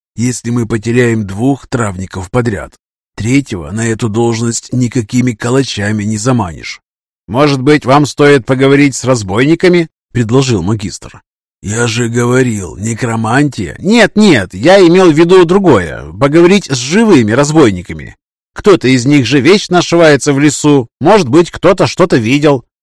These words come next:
"Я не могу пойти в подземелье разбойников, чтобы просто с ними поговорить.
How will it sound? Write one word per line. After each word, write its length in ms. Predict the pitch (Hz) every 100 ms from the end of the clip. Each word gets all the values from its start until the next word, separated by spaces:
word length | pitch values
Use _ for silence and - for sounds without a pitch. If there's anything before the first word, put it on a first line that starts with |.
| _
"Я 340 | 90 104 113
не 140 | 117 123
могу 380 | 123 117 131 110
пойти 400 | 104 98 127 113
в 100 | -
подземелье 680 | 107 98 110 117 110 107
разбойников, 800 | 101 98 87 135 151 101 - 87
чтобы 280 | - 104 98
просто 420 | 104 135 - 113
с 120 | -
ними 200 | 120 120
поговорить. 760 | 104 110 120 123 123 82 -